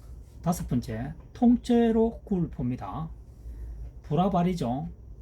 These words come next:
발 아래, 맨 아래 부분에 불을 사용해서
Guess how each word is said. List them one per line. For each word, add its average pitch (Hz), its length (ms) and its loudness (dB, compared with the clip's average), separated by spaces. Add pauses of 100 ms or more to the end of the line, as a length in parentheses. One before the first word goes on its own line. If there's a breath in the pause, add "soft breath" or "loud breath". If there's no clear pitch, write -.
발 196 420 0
아래, 139 280 0
맨 202 340 4
아래 170 280 0
부분에 220 540 0 (420)
불을 202 280 6
사용해서 170 800 -2